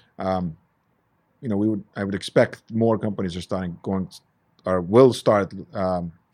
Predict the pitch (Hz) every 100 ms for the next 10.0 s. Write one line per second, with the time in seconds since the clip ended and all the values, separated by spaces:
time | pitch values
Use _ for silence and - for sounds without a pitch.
0 | - _ 131 104 110 104 92 92 95 95
1 | - 101 87 87 92 90 87 82 - 110
2 | 87 98 82 87 85 82 - - 82 85
3 | 90 85 85 82 - - _ _ _ _
4 | 127 - 175 170 156 120 127 127 110 -
5 | 110 101 92 92 _ _ _ _ _ _
6 | _ - 117 101 120 117 120 95 120 117
7 | 104 101 - - 110 113 107 98 95 76
8 | 98 98 104 95 - 95 92 90 87 98
9 | 90 104 95 90 113 120 135 113 101 90